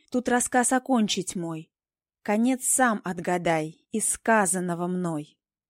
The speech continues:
Герцог. Нет, продолжай, старик, на половине, не прерывай рассказа. Если нам помиловать нельзя, то всё же можем мы пожалеть тебя.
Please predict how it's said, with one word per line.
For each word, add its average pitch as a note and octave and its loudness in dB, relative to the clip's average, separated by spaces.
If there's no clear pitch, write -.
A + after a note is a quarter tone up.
Герцог. F3+ -6
Нет, F#3 -4
продолжай, G#3+ 4
старик, A3+ 0
на G3+ -6
половине, A#3 2
не G3+ -2
прерывай G3 4
рассказа. F3 -2
Если G#3+ -2
нам A3+ 0
помиловать B3+ 2
нельзя, F3 -2
то A3 0
всё B3 2
же A#3 0
можем A#3 0
мы G#3 -6
пожалеть G#3 2
тебя. E3 -2